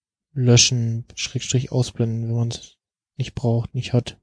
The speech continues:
Ja, das, das Taschenrechner-Icon, äh, die Taschenrechner-App hat ein neues komisches Icon. Ich schick dir mal einen Screenshot. Äh, apropos Screenshot, ähm, schöne Screenshot-Funktion gibt's jetzt. Ein Sc-, ja, ein richtiges Screenshot-Tool.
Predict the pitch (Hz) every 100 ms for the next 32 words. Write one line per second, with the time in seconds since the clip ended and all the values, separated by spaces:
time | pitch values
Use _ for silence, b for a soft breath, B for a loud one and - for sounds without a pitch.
0 | _ b b b b b - 117 117 165
1 | - 151 - 147 - 127 117 101 110 107
2 | 110 107 107 - _ - 117 110 110 110
3 | 117 113 - 120 143 - 117 113 107 -
4 | 113 104 107 107 - 107 104 117 - 110
5 | - 110 _ _ b b b b b b
6 | b _ _ b b b b b b b
7 | b _ _ _ _ - b b b _
8 | - 123 - 120 113 113 - 131 120 113
9 | - 131 131 131 165 - 196 175 - 175
10 | 269 - 123 - 135 123 120 120 123 120
11 | 156 160 - 196 - 139 - 127 - 123
12 | 120 117 117 - - 110 - 120 - -
13 | - - 120 110 131 143 139 151 147 -
14 | 160 160 170 - 185 180